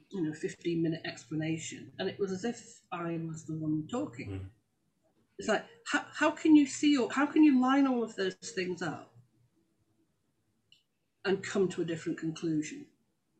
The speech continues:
Speaker 1: You know? And his conclusion was that he was desperately sorry, um, for his actions, but he had been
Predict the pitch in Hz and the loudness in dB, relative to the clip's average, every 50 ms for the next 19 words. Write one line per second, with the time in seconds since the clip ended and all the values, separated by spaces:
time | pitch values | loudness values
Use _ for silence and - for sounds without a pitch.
0 | _ _ - 185 190 208 240 - - - - - - - - - 170 - 190 - | _ _ -8 -6 -6 -6 -6 -8 -12 -14 -16 -18 -16 -10 -8 -6 -4 -4 -4 -4
1 | - - 185 - - - 247 240 233 - 190 180 175 175 185 180 165 143 120 113 | -4 -4 -4 -4 0 0 0 2 2 0 0 0 0 0 -2 0 0 -2 -2 -4
2 | 139 147 135 - - - _ _ _ - - - - 190 - - - 196 180 175 | -8 -12 -12 -14 -20 -20 _ _ _ -20 -14 -8 -8 -6 -6 -4 -2 -2 0 0
3 | 170 - - - - - 180 165 165 262 262 - - - - - - - - - | 0 -2 -6 -14 -18 -18 -8 -2 2 2 2 2 0 -4 -8 -8 -8 -12 -10 -8
4 | 151 143 139 131 135 - _ _ _ _ - 156 156 151 151 - - 165 156 156 | -8 -8 -8 -10 -12 -14 _ _ _ _ -6 -4 -2 -2 -4 -4 -6 -10 -10 -10
5 | 151 160 156 - 143 - - - - - 208 151 - - _ - - 214 277 285 | -8 -10 -8 -8 -10 -12 -12 -10 -8 -6 -6 -8 -8 -14 _ -2 0 2 2 0
6 | - - - - - - - - _ _ _ _ _ _ _ _ _ _ _ _ | -2 -8 -14 -20 -20 -20 -20 -20 _ _ _ _ _ _ _ _ _ _ _ _
7 | _ _ _ _ _ _ _ _ _ _ _ _ _ _ _ - - - 214 214 | _ _ _ _ _ _ _ _ _ _ _ _ _ _ _ -14 -8 -6 -4 -4
8 | 202 160 - - 180 170 160 156 - 175 175 175 170 165 170 165 165 160 | -4 -4 -4 -4 -4 -4 -4 -4 -2 0 0 2 2 0 0 -2 -2 -4